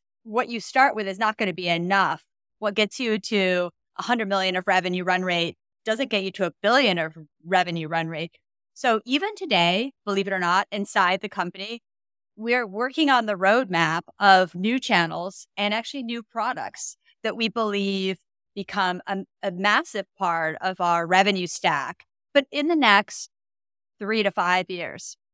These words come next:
because we know that we have to keep adding more, essentially, product and distribution onto the core technology platform. Um, now, some of the new stuff doesn't have the product market fit yet. So that's why I say three to five years, because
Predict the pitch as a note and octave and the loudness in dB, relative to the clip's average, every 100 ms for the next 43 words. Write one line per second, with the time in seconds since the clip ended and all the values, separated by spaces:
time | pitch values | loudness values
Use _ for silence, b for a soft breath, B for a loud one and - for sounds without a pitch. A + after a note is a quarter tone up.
0 | _ - G#3 B3 A3 G3 - _ _ G#3+ | _ -20 -12 -2 -2 -2 -12 _ _ -6
1 | G#3+ G#3+ A#3+ A3 G#3 G#3 G#3+ G3+ F#3+ - | 2 6 8 6 2 0 2 2 2 -2
2 | G#3+ - G#3+ F#3 F3+ F3+ _ _ _ - | -10 -10 -8 -4 -2 -4 _ _ _ 2
3 | G3 G3+ G3 F3+ F#3+ G3 F#3+ F#3 G#3 A3+ | 2 2 -2 -6 -4 0 0 0 -4 -6
4 | - F#3 - - G3+ G3 E3+ G3+ - - | -4 -8 -8 2 6 6 4 -2 -10 -20
5 | _ - C#4+ A3 - A3+ F#3+ A3 A3 - | _ -6 -4 -4 -2 -2 2 2 2 4
6 | D#3+ E3 _ _ - G3 F#3+ G#3+ - G#3 | 2 2 _ _ -2 -2 -2 -10 -8 -6
7 | F#3+ F#3 G3 F#3+ E3+ F3 F3 E3+ - C#3+ | -6 -6 -8 -4 -4 -4 -6 -12 -10 -12
8 | A#2+ _ D#3+ D#3 D3+ - _ _ - E3 | -12 _ -10 -8 -8 -12 _ _ -4 -4
9 | D#3+ - _ _ - A#3+ D#3 F3+ - _ | -4 -8 _ _ 2 4 4 0 -8 _
10 | _ _ - B3+ G#3 G#3+ F#4 - F#3+ F3+ | _ _ -8 -6 -2 0 0 2 2 2
11 | - _ A3+ A3+ C4 G3+ A3+ A#3+ A#3 G3 | 0 _ 0 0 0 4 6 6 2 4
12 | A#3+ A3 A3+ G#3 - G3 D4+ D#4 F#3 D#3 | 4 4 2 0 0 2 4 4 2 0
13 | A#2+ A3+ A3 A3+ A#3+ A#3 G#3+ G3+ - G#3 | -2 -2 -2 4 4 4 2 0 0 0
14 | G3 G3 F3 E3+ A3+ G#3+ G3+ - F#3 G3+ | 2 4 4 2 -2 -2 -4 -8 2 2